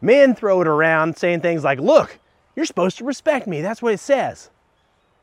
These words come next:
And women, they're gonna jump on the s-, part that says, "Oh yeah, but you're supposed to love me and give up your life for me."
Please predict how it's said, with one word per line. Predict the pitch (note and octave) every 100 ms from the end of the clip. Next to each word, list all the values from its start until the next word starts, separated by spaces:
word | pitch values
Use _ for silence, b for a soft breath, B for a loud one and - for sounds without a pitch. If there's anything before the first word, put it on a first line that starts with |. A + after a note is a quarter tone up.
| b b b
And | D3 C3+
women, | G#3 C#4+ F3 D3+ b b
they're | F3
gonna | C#4 G3+
jump | C#3+ E3 D3+
on | C#3+ C3+
the |
s-, | B2+ D#3+ -
part | E3+ D3+
that | C#3
says, | - B2
"Oh | F3 E3
yeah, | E3+ F3 A3+ C#4+ b b
but | D#3
you're | F3+ A#3+
supposed | - G#3+ -
to |
love | C#3 B2+ E3 G#3+
me | E3 G#2 F#2 _ _ _ _
and | D#3 C#3+
give | F#3+ F#3
up | G3 -
your | D3
life | C3 D#3 G#3
for | - C#3+
me." | A2 F2+ _